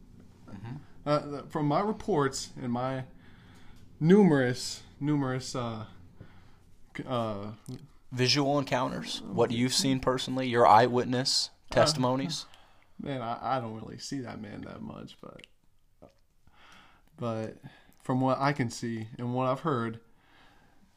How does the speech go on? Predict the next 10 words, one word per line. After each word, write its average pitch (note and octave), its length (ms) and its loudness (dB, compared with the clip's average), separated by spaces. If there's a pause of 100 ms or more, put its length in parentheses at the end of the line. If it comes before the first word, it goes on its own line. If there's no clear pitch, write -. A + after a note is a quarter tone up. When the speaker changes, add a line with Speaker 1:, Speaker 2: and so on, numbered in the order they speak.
(100)
Speaker 2:
he F3+ 420 0 (420)
has C3 240 0
been B2 160 0
taking C3 260 0
football C3+ 300 0
very B2+ 240 0
seriously, A#2+ 600 -2 (120)
and A#2 260 -2
his C#3+ 260 0
talent C3+ 520 2